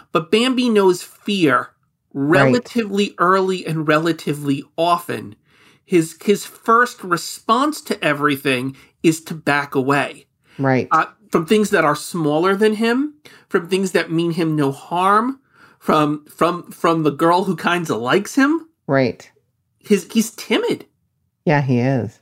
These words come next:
Speaker 2: for sure. I mean, he runs, he's skittish and kinda runs away. Whereas Pinocchio,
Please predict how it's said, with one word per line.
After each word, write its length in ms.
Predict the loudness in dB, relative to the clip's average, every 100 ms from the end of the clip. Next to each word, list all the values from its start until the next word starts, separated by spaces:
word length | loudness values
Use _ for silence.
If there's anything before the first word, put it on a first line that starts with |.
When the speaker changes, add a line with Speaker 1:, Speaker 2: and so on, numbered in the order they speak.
| -4
Speaker 2:
for 100 | -2
sure. 460 | 2 2 4 2 2
I 60 |
mean, 100 | 2
he 80 | 4
runs, 320 | 4 2 2
he's 160 | 0 -4
skittish 520 | -2 2 4 2 0
and 100 | -4
kinda 180 | -2 -2
runs 280 | 0 -2 -2
away. 240 | 0 2
Whereas 260 | 4 2 0
Pinocchio, 880 | 0 2 4 2 2 2 2 0